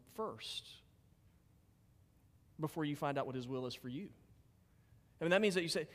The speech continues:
God, it's not what I want. It's not what I desire, but Lord, it's what you desire. Now, I don't know how many people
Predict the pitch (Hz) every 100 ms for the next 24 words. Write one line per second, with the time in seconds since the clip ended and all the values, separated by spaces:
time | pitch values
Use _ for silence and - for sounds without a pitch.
0 | - - 165 196 208 - - - - -
1 | 170 185 185 185 190 165 185 139 143 185
2 | - 165 156 185 180 170 175 156 175 214
3 | 160 147 139 139 147 170 180 170 185 190
4 | 175 - - - 185 - 175 165 165 -
5 | 165 190 208 151 139 135 110 92 - -
6 | - - - - - - - 175 185 277
7 | 226 202 190 226 214 190 156 - 233 226
8 | - 147 143 160